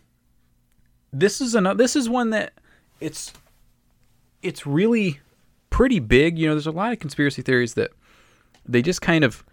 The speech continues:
pop up and, you know, they're, they don't really go anywhere, and there's only a handful of people who believe it. But this is one that's, I don't wanna say popular, but it's definitely more,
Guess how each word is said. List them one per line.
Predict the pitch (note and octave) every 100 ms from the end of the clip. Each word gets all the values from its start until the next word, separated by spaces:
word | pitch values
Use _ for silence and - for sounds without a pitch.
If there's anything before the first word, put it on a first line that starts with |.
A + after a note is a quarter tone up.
| _ _ -
pop | D3 C#3+ C#3+
up | B2+ -
and, | B2 G#2+ G#2 F#2+
you | B2+ A#2+
know, | A2+
they're, | G#2+ A2
they | A#2
don't | C#3+ -
really | C#3+ B2+
go | G#2 A2 A2+
anywhere, | A#2+ A#2+ A#2 A#2 A2+ G#2+
and | G2+
there's | G2+ G2
only | A#2+ B2+
a | A2
handful | G2 A2 G#2+ - A2 G#2
of | -
people | - A2+ A2
who | G#2
believe | G2+ G2+ G#2
it. | G#2
But | A2+
this | F#3 C4
is | A3
one | G3+ E3
that's, | C#3 - _ _ _ - _ - -
I | C#3+
don't | G3
wanna | G3
say | - E3
popular, | - C3 C3 D#3+ D#3 D3+
but | A#2+
it's | A2 -
definitely | G#2+ A#2+ C3+ D#3+ C#3+ C3+
more, | A#2 A#2 A#2 A#2 A2